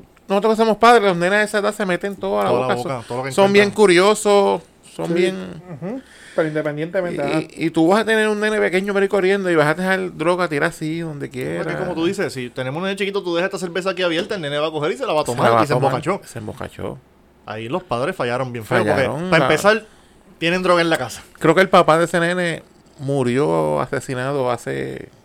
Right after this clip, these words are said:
Speaker 1: como un año o dos. Este, es la mamá la que está allí y yo creo que un novio que tiene.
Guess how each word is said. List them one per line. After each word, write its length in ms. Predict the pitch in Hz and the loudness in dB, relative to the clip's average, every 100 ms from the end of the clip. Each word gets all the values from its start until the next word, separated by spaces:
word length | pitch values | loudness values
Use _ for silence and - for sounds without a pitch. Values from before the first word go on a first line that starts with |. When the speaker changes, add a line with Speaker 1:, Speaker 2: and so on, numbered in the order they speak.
| - | -14
Speaker 1:
como 160 | 123 | -10
un 80 | 127 | -4
año 260 | 135 139 135 | -4 -2 -2
o 40 | |
dos. 220 | 170 156 - _ _ _ _ _ _ _ | -2 -6 -10 _ _ _ _ _ _ _
Este, 240 | 127 117 147 - 127 | -10 -10 -12 -14 -8
es 40 | |
la 100 | 139 | -4
mamá 200 | 131 113 123 | -2 -2 -2
la 80 | |
que 60 | 120 | -4
está 180 | - 127 | -4 -2
allí 300 | 143 185 143 | -2 -4 -8
y 80 | 110 | -10
yo 140 | 117 104 | -10 -4
creo 140 | 117 | -4
que 60 | 139 | -2
un 80 | 135 | -2
novio 260 | 123 123 | -2 -2
que 80 | 117 | -4
tiene. 320 | 98 90 85 | -6 -8 -10